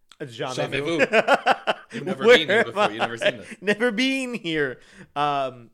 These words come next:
Speaker 1: okay, it'll come to me at some point. Um, so, uh, ooh, no, I did not click that. Go away.
Speaker 2: You
Speaker 1: Uh,
Speaker 2: didn't think I could slip that off 'cause my wrists are so
Speaker 1: Can you,
Speaker 2: aquiline
Speaker 1: I didn't
Speaker 2: touching.
Speaker 1: click that. Go away. Goodness, okay. Hmm?
Speaker 2: You didn't think I could just slip that off.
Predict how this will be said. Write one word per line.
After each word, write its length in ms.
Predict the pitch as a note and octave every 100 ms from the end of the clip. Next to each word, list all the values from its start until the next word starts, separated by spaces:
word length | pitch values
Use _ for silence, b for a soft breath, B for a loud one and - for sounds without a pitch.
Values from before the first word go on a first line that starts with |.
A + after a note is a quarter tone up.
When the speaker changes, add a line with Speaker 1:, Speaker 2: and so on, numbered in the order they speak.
| -
Speaker 1:
okay, 220 | F#3+ C3+
it'll 100 | D#3
come 160 | E3 B2+
to 60 |
me 80 | G#2+
at 80 | F#2
some 100 | G2+
point. 160 | F#2 F#2+ b b -
Um, 320 | C#3+ C#3 -
so, 720 | D3+ B3+ A#3 A3+ A3+ A3 A3 - _ _
uh, 280 | - - A2 -
ooh, 280 | C3+ E3+ -
no, 260 | B2 C3+ -
I 120 | A2+
did 100 | A2+
not 120 | C#3
click 160 | - D3
that. 240 | A#2+ A#2 _ -
Go 100 | C#3
away. 240 | D3 C3 C#3+ _ _ -
Speaker 2:
You 140 | B2
Speaker 1:
Uh, 40 | D3+
Speaker 2:
didn't 140 | A2
think 140 | G#2+
I 80 | G2
could 140 | F#2 -
slip 240 | - G#2+
that 160 | - C2+
off 300 | F#2 F2 -
'cause 140 | _ F2+
my 100 | F2 F2
wrists 360 | F2 - -
are 60 | -
so 140 | - - - -
Speaker 1:
Can 180 | - D3+
you, 120 | D#3
Speaker 2:
aquiline 160 | - D3+
Speaker 1:
I 40 |
didn't 180 | F3 G3
Speaker 2:
touching. 60 | G3+
Speaker 1:
click 360 | - A3 A3
that. 200 | G#3 F#3
Go 140 | F#3+ G3
away. 720 | F#3 G3 G#3+ A#3 F#3 A2+ - _ _ _ _ - - - -
Goodness, 260 | B2 F#2 _
okay. 160 | G2+ - b b b b _ _ -
Hmm? 80 | C#3 - _ _ _ _ -
Speaker 2:
You 120 | C#3+
didn't 120 | B2
think 140 | A#2 G2+
I 80 |
could 120 | G#2 F#2+
just 180 | F2+
slip 200 | - A2 -
that 140 | F#2+
off. 240 | F#2+ G#2